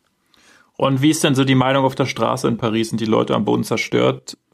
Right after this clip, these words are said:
wegen Notre Dame? Oder ist ihnen schon bewusst geworden, dass wahrscheinlich, ähm,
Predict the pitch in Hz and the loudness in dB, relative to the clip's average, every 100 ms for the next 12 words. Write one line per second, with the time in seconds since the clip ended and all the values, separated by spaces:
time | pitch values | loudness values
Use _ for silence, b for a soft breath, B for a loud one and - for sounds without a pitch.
0 | - 117 117 117 113 - 117 110 120 143 | -6 -4 -2 -2 -4 -4 -2 0 -2 -2
1 | 117 113 110 107 107 _ _ _ _ _ | -2 0 0 0 -4 _ _ _ _ _
2 | - 123 113 104 117 110 107 107 120 - | -10 -4 -2 0 0 0 0 0 -2 -2
3 | 113 110 110 110 104 110 - 107 107 107 | 0 2 2 0 -4 -6 -2 0 0 0
4 | - - b b b b b b b b | -6 -20 b b b b b b b b
5 | b b b b - 117 104 101 101 101 | b b b b -8 -4 0 0 0 0
6 | 98 | -2